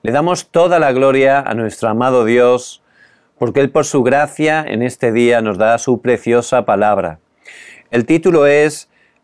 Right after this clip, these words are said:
Las siguientes generaciones en el itinerario absoluto. Y la lectura bíblica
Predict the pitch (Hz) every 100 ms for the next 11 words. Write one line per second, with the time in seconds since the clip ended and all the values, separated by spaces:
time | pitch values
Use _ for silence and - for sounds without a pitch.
0 | - 123 - 120 110 160 160 147 160 151
1 | - 120 104 98 - 123 127 135 131 131
2 | - _ _ _ _ _ 143 160 170 147
3 | 110 101 104 101 113 113 113 117 120 -
4 | 113 - 110 120 104 90 85 - _ _
5 | _ _ _ _ - 175 180 160 113 -
6 | 165 170 151 160 151 143 131 135 156